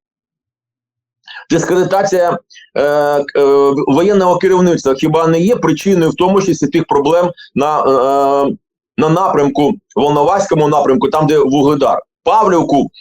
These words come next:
вони штурмували, пам'ятаєте, яким чином, е, втрач-, втратично втратили ці кадри, там десятки одиниць, стільки танків, я не кажу про, е, про броньовані машини.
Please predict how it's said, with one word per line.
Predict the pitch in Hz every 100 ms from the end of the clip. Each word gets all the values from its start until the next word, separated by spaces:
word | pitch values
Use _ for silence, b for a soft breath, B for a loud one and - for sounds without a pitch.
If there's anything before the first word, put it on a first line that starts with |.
| B
вони | - 156 175
штурмували, | 165 170 160 160 170 165 156 147
пам'ятаєте, | 147 156 151 190 226 170
яким | 151 160 151
чином, | - 151 127 101 B B -
е, | 135
втрач-, | 135 - 170 165 - 131
втратично | 165 147 165 160
втратили | 143 - 156 151 139
ці | 131 147
кадри, | - 156 147 135 120 _
там | 127 123
десятки | 110 160 165 156 - 135
одиниць, | 123 135 147 156 151
стільки | - 160 151 143
танків, | - 147 175 120 110
я | 127
не | 131
кажу | 131 127 139
про, | 135 135 - B B B
е, | 120 127 131 131 131 131 131 131 127 107 - -
про | 147
броньовані | 143 156 151 143 143
машини. | 147 - 147 104